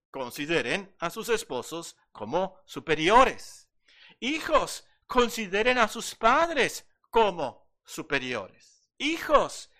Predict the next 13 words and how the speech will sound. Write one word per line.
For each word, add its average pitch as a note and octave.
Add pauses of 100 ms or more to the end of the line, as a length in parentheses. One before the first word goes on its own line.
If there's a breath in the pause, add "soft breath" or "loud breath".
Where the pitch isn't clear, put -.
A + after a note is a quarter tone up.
(200 soft breath)
consideren G#3+
a G3
sus -
padres B3+ (260)
como F3+
superiores. C3 (640)
Padres, D4 (600)
consideren F3
a F4+
sus -
hijos C3 (320)
como C3 (220)
superiores. G#2+